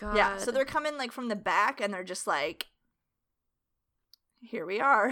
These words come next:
Speaker 1: <laughs> shoving teeth
Speaker 2: I
Speaker 1: out.
Speaker 2: can't. Oh my
Speaker 1: It's
Speaker 2: god.
Speaker 1: like wisdom
Speaker 2: What?
Speaker 1: teeth. I don't know. It just seems like it hurts, probably. I'm sure it doesn't,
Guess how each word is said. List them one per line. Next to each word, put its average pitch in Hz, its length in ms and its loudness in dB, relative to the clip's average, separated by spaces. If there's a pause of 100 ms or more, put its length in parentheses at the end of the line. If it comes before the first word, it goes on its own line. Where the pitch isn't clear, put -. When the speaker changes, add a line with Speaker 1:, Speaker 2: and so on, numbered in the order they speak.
Speaker 1:
<laughs> 240 100 -8
shoving 214 520 0
teeth 233 320 -6
Speaker 2:
I 226 120 12
Speaker 1:
out. 247 100 2
Speaker 2:
can't. 240 240 -4 (580)
Oh 226 140 -6
my 233 160 -2
Speaker 1:
It's - 120 -6
Speaker 2:
god. 202 380 10
Speaker 1:
like 202 100 -6
wisdom 214 340 8
Speaker 2:
What? 202 60 -4
Speaker 1:
teeth. - 440 -2
I 208 60 2
don't 247 120 -2
know. 220 120 0
It 170 80 -6
just 208 160 -8
seems 214 180 -6
like 196 100 -6
it 170 100 -4
hurts, - 300 -4
probably. - 340 -8 (800)
I'm 277 80 -6
sure - 200 -4
it - 60 -12
doesn't, - 300 -10